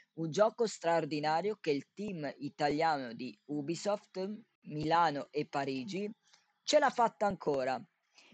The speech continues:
ma questo ne parleremo più tardi. Eh, questo qua è un gioco che, eh, non ha un costo,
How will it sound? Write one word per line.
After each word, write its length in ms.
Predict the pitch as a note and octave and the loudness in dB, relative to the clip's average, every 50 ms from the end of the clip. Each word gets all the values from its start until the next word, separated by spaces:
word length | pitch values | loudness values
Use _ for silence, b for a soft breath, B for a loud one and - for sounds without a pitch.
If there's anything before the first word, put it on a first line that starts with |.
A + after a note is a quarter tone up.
| b b | b b
ma 220 | D3 D#3+ G#3 A#3+ - | 2 4 4 4 6
questo 360 | - G#3 G#3 G#3 - - G#3 | 6 6 6 6 6 0 -2
ne 100 | G#3 G3 | -2 0
parleremo 600 | - - F#3 F3 F3+ F3 E3+ D#3+ D3+ D3+ D3+ D3+ | 4 4 4 6 6 4 2 2 2 0 -2 -4
più 200 | - - D#3+ D3 | -4 -4 -4 -4
tardi. 600 | - D3 C3+ C3 C3 C3 B2+ B2 B2+ C3+ C3 G#2+ - _ b b b b b b b b _ | -2 -2 -2 -2 -2 -4 -6 -6 -6 -6 -6 -8 -10 _ b b b b b b b b _
Eh, 580 | - D3+ D3+ D#3 D3+ D3 D3 D3 C#3+ D3 D3+ D3+ | -2 2 4 6 6 6 6 6 4 4 2 0
questo 260 | - A3 G#3 - A#3 | 0 -2 0 0 0
qua 180 | - A#3+ A#3 A3+ | 4 4 4 6
è 40 | A3+ | 4
un 60 | G#3+ | 4
gioco 460 | F#3+ A3+ A3 A3 - - G#3+ G#3+ G3 _ | 4 4 4 2 2 -2 -4 -4 -4 _
che, 320 | - - F3+ F#3 F3+ D3+ - | -2 0 0 0 0 0 0
eh, 520 | E3 E3 D#3+ D#3+ D#3+ D#3+ D#3+ D#3 D#3 D#3 | 0 0 2 2 2 2 2 2 2 0
non 220 | D#3 D#3 E3 F3 F#3+ | 0 -2 -2 -2 0
ha 100 | G3 F#3+ | 0 0
un 160 | F#3 E3 - | -2 -4 -4
costo, 480 | - F3 D#3+ D#3 - - D#3+ D3 B2 | -2 -2 -2 -2 -2 -2 -4 -4 -4